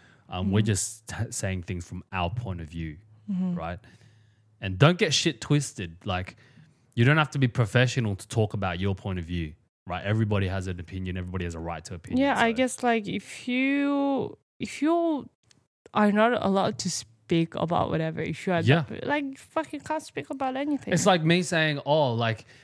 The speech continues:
Speaker 1: hey, this is my plant. This is what I do to my plant to keep it healthy." And then someone comments, "Oh, you're not a plant, plant specialist. You don't know
Speaker 2: <laughs>
Speaker 1: anything about plants." Like,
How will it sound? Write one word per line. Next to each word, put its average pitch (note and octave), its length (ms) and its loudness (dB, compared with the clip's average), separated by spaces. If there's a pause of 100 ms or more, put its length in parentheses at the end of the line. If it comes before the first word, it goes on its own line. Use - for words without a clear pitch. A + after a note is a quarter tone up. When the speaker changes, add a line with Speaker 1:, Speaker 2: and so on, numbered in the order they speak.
Speaker 1:
hey, F#3 180 6
this E3 220 4
is G#3+ 120 0
my D#3 180 2
plant. C3 560 0
This C#3+ 180 -10
is D3+ 100 -8
what C3+ 180 -2
I B2+ 100 2
do A#2+ 260 0
to B2+ 160 -6
my A2 120 0
plant A#2 400 -4
to - 60 -8
keep A2 240 0
it G2+ 120 -4
healthy." G2+ 440 -2 (280)
And A#2 80 0
then A#2+ 80 4
someone A#2 280 4
comments, G#2+ 440 0 (480)
"Oh, F3 240 8
you're D3 240 4
not G3 160 4
a A#2+ 180 4
plant, B2 640 -2
plant A#2+ 340 0
specialist. F3 720 0
You E3+ 100 4
don't F3+ 120 2
know C3+ 60 2
Speaker 2:
<laughs> B2 220 2
Speaker 1:
anything A#2 280 0
about F#2+ 300 -4
plants." D3 400 -4
Like, A#2+ 180 -2